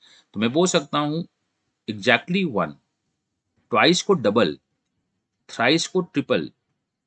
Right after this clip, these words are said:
फ़ोर को फ़ोर टाइम्स and फ़ाइव को फ़ाइव टाइम्स मैं अगर ले दूं, तो ये नाइन फिफ्टी दिखेगा। But as per our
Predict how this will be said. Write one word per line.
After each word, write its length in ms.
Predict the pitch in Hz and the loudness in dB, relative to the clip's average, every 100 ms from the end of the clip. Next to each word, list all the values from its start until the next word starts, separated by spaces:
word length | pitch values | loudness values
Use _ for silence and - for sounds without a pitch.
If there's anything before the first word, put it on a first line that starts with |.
| _ _ _ _ | _ _ _ _
फ़ोर 440 | _ - - 165 196 | _ -16 -2 2 4
को 180 | 202 208 | 4 -2
फ़ोर 360 | - 143 151 | 0 0 0
टाइम्स 520 | 143 101 82 - _ - | 2 -2 -2 -10 _ -12
and 140 | 110 120 | -10 -8
फ़ाइव 360 | - 120 160 - | -2 0 0 -2
को 100 | 190 | -6
फ़ाइव 320 | 185 - 107 135 | -4 0 0 0
टाइम्स 220 | 160 170 165 | -2 -2 -2
मैं 80 | 165 | -2
अगर 120 | 165 | 0
ले 240 | 127 104 | 0 -2
दूं, 220 | 104 117 131 _ _ _ | -4 -6 -8 _ _ _
तो 80 | 110 | -4
ये 120 | 117 | -2
नाइन 320 | 104 92 107 | -2 -2 -4
फिफ्टी 360 | 110 95 - 101 | -6 -10 -8 -10
दिखेगा। 560 | 78 71 78 76 82 _ _ _ - | -10 -12 -10 -8 -8 _ _ _ -8
But 120 | 113 - | -8 -2
as 220 | 110 156 - | 0 0 0
per 140 | 208 | 0
our 180 | 190 | 2